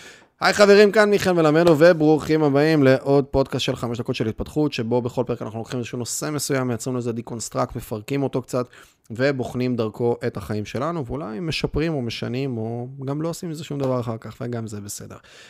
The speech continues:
אה, ואם תקבלו ערך מהפודקאסט שלנו, אז אני מזמין אתכם ממש בחום, אה, לשתף בן אדם אחד, או אפילו שניים, אה, ב-, בוואטסאפ. אם אתם, הפודקאסט הזה, אגב, יהיה לו הרבה חשיבות, ויש אנשים שכדאי להם להקשיב לזה. אה, אתם גרים מישהו שהוא בסטרס, או מישהו שיש לו איזה שהם אתגרים או לחצים בתוך החיים,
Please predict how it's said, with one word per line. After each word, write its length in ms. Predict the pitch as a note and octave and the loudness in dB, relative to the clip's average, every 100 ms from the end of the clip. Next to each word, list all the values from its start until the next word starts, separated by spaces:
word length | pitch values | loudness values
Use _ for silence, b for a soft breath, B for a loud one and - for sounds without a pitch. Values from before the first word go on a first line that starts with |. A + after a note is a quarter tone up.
| - | -6
אה, 80 | A#2 | 0
ואם 120 | D#3 | 0
תקבלו 300 | E3+ F3+ F3 | 2 0 4
ערך 320 | F3+ E3+ - | 4 2 -2
מהפודקאסט 800 | D#3 D#3 D#3+ D#3 C#3 - - F3 | -2 0 0 -2 -4 -6 -4 -4
שלנו, 440 | - D#3+ D#3 C#3+ A#2+ | -2 2 2 2 2
אז 100 | A#2+ | 0
אני 120 | B2 | -2
מזמין 280 | A#2 C#3 C#3 | -2 -4 -4
אתכם 240 | B2+ C#3 | -4 -6
ממש 380 | B2 A#2 B2 - | -6 -6 -8 -8
בחום, 400 | A2 - C3+ C#3+ B B B - | -10 -6 -6 -6 B B B -10
אה, 80 | C3 | -8
לשתף 520 | C#3 C#3+ D3+ D#3+ D3+ B2+ | -4 -4 -2 0 -2 0
בן 100 | C3 | -2
אדם 220 | C3+ C#3+ | -2 -2
אחד, 320 | C3 C#3+ C#3+ C3 | -2 -2 -2 -2
או 240 | D3 D3 D3+ | -2 0 0
אפילו 320 | - C#3 B2+ | -2 -2 -2
שניים, 560 | - B2 C3 B2+ A#2 | -4 -2 0 0 -2
אה, 120 | G#2+ G#2+ | -4 -6
ב-, 180 | G2+ G#2+ G#2 | -6 -6 -4
בוואטסאפ. 580 | G#2+ A#2 C3 - C3 C3+ | 0 2 2 0 -2 0
אם 120 | C3 | -4
אתם, 340 | - B2 A#2 A2 | -2 -2 -2 -4
הפודקאסט 500 | A#2 - D#3+ E3 - | -2 0 0 -2 -4
הזה, 200 | C3+ C#3 | 0 2
אגב, 180 | C#3 C3 | 2 2
יהיה 100 | C3 | 2
לו 60 | |
הרבה 180 | B2 A#2+ | 2 0
חשיבות, 400 | - B2 C#3 C#3+ | -6 -4 -4 -2
ויש 160 | C3 C#3+ | -2 -2
אנשים 220 | C3 B2 | -6 -6
שכדאי 260 | - A2 A2+ | -4 -2 -2
להם 100 | A2 | -2
להקשיב 280 | G2+ D3 | -4 -4
לזה. 180 | D#3 E3+ F#3 B B _ | -4 -4 -8 B B _
אה, 200 | A2+ G#2+ G#2+ A#2 _ _ _ _ - - - - | -6 -4 -6 -10 _ _ _ _ -20 -18 -18 -10
אתם 180 | - | -4
גרים 240 | C#3 C#3+ D3 | -2 0 -2
מישהו 200 | B2 B2 | -4 -6
שהוא 140 | C3+ | -6
בסטרס, 520 | B2+ - A#2+ B2 A#2+ | -4 -6 -2 0 0
או 60 | A2+ | -4
מישהו 200 | A#2+ A#2+ | -8 -6
שיש 240 | C3 A#2+ | -4 -4
לו 60 | C3+ | -4
איזה 180 | A#2+ A#2+ | -4 -6
שהם 220 | B2+ A#2+ | -6 -6
אתגרים 340 | B2 B2+ C3 | -4 -4 -2
או 60 | B2+ | -2
לחצים 340 | B2 B2+ B2+ | -4 -4 -4
בתוך 180 | B2 A2+ | -4 -6
החיים, 320 | A2 B2 E3 | -8 -4 -4